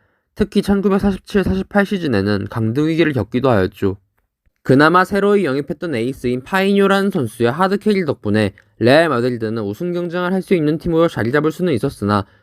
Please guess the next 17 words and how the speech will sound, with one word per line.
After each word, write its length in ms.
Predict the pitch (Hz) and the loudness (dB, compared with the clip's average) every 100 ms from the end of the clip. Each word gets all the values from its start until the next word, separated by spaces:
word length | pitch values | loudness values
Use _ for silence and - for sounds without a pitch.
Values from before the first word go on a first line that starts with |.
| _ | _
디스테파노와 720 | - 151 - 202 - 185 185 | -2 -2 0 -2 2 2 4
헨토의 400 | 185 208 190 214 | 2 0 2 2
영입 240 | 175 110 120 | 4 2 0
이전까지 640 | 101 135 139 101 - 120 - _ _ | 0 -2 0 -2 0 -2 -2 _ _
레알 300 | 110 143 170 | 2 4 4
마드리드의 480 | 170 175 170 185 | 2 0 2 0
리그 260 | 139 104 131 | 2 0 0
우승은 380 | 135 120 127 120 | -2 -2 -2 0
단 240 | 131 120 | 0 -2
두 160 | 107 104 | -2 -2
번, 160 | 104 - _ _ _ | 0 -2 _ _ _
그것도 420 | - 131 127 - 151 | 2 2 4 4 4
이십 240 | 101 170 | 2 0
년 200 | 175 175 | 0 2
전에 220 | 156 151 | 2 2
해본 260 | 160 151 160 | 0 0 -2
우승이었죠. 680 | 107 123 110 92 - 98 | -2 0 0 -2 -2 -4